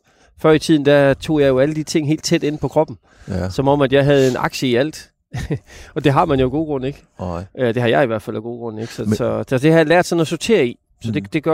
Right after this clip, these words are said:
Speaker 1: også, at jeg kan sådan styre, øh, tingene, øh, og har virkelig lært meget af det.
Speaker 2: Øh, dem, du refererer til, der vi, vi mistede dengang, det, jeg formoder, det er Jan Bøje, og så var der en meget, meget ung, jeg tror, han var enogtyve år fra Ribe.
Speaker 1: Ja, lige præcis.
Speaker 2: En spiller.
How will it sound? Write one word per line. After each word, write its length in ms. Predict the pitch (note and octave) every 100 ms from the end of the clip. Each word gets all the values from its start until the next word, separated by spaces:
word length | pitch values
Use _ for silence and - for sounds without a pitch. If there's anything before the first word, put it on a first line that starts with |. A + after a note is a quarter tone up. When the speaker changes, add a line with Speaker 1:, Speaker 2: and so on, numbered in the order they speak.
| D#3+
Speaker 1:
også, 140 | D#3
at 60 | C#3
jeg 80 |
kan 100 | C3+
sådan 140 | C3 C#3+
styre, 480 | - D#3 D#3+ B2+ G#2+
øh, 360 | F2 - - A2
tingene, 380 | - D3+ A2+ G2 G2 _
øh, 640 | B2 A2+ G#2 G2+ F#2+ D#2 C#2 C2+ A1 G1+ _ -
og 80 | G2+
har 160 | G2+
virkelig 300 | G2 C#3 C3
lært 160 | B2 C3
meget 220 | B2 B2
af 60 | B2+
det. 80 | B2+ _ _ _ _ _ -
Speaker 2:
Øh, 120 | G#2+ G#2
dem, 180 | A#2+ B2
du 180 | C#3 A2+
refererer 440 | G#2+ F2+ G#2+ A#2
til, 200 | - G#2+
der 240 | G#2+ G2 E2+ -
vi, 100 | G#2+
vi 200 | G#2 A2+
mistede 420 | A#2 G#2+ A2 - A#2+
dengang, 500 | A#2+ A2+ G#2+ G2+ A2+
det, 260 | A#2+ A2+
jeg 100 | A2
formoder, 220 | G#2 A#2
det 100 | A#2 A2+
er 40 |
Jan 200 | G#2 G2
Bøje, 340 | G#2 G2+ A2+ A#2+
og 60 |
så 100 | A2+
var 100 | A2
der 80 | A2
en 260 | G#2 G2 G#2
meget, 260 | F#2+ A2+
meget 160 | B2 A2
ung, 220 | B2 B2
jeg 80 | G#2+
tror, 140 | -
han 60 | A2
var 40 | A2
enogtyve 320 | A2+ - A#2+
år 80 | G#2
fra 120 | G#2+
Ribe. 320 | A2 A#2 B2
Speaker 1:
Ja, 100 | A#2+
lige 120 | B2 C3+
præcis. 320 | B2 C3 A#2+
Speaker 2:
En 80 |
spiller. 100 | A#2+